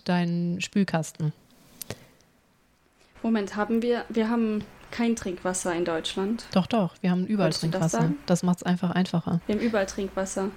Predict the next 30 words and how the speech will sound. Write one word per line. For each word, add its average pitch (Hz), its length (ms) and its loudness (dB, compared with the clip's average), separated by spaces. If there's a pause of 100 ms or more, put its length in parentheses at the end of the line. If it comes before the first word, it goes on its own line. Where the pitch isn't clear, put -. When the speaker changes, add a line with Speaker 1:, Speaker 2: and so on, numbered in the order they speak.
(160)
Speaker 1:
Überall 170 260 2
Trinkwasser. 185 420 0
Speaker 2:
Warum 226 360 0 (440)
geht 220 200 0
das 233 180 0
dann 214 160 2
nicht, 214 260 -2
ein 196 160 -2
Waschbecken 196 480 -4
zu 190 220 -10
haben? 196 320 -8 (580)
Speaker 1:
Überm 214 300 2
Klo, 214 380 0
weil 190 280 2 (180)
sobald 202 420 0
du 214 40 0
deine 196 200 2
Hände 254 260 2
drin 185 240 -2
wäschst, - 540 -2
wäschst, - 520 0
ist 208 200 2
das 185 160 2
ja 180 140 2
dann 180 180 -2
kein 190 160 0
Trinkwasser 190 500 0
mehr, 175 220 2
sondern 185 280 2
Grauwasser. 185 720 0